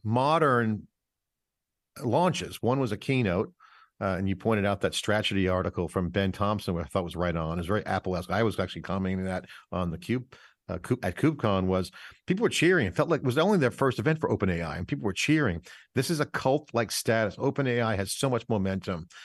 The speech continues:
um, and, and th-, they're doing a great job. And I was very impressed, inspired by Sam Altman and the team. It was a tight po-, it was a tight keynote, packed with great messaging. They maximized their time. And then the A I pin that was launched yesterday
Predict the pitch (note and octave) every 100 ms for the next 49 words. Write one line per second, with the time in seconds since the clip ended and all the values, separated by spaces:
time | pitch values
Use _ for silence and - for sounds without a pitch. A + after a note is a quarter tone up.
0 | - - F#2+ F#2 E2+ E2+ D#2+ - F#2 F2+
1 | G2 F2+ F2 F2 F#2 F2+ F#2 E2+ C#3+ B2+
2 | A#2 A#2+ A#2 B2+ G#2 F#2 G2 G2 A2+ D3+
3 | - D3 - F2 - A#2 C3+ F2+ F2+ E2+
4 | G#2+ F#2+ G#2+ G#2 G#2 F2+ E2+ A#2 C3 G2+
5 | F#2 - - - F2 - B2 - - -
6 | G2+ F2 F2+ C3 C#3+ - B2+ A#2 A#2 A#2+
7 | - - _ _ - C3 C#3+ - A2 -
8 | G#2 A#2+ A#2 A2 A2 F#2+ G#2 G2+ - -
9 | - _ F#2 F#2 A#2 A#2 A#2 G#2+ G2+ G2+
10 | - A2+ G2 F#2 F#2 - - G#2 G#2+ G2
11 | F#2+ A#2+ B2+ A#2 G#2+ - - F#3+ B2+ G2
12 | G2+ F#2+ G#2 G2+ F#2+ - - _ _ B2+
13 | D3+ - G#2 F#2 F2+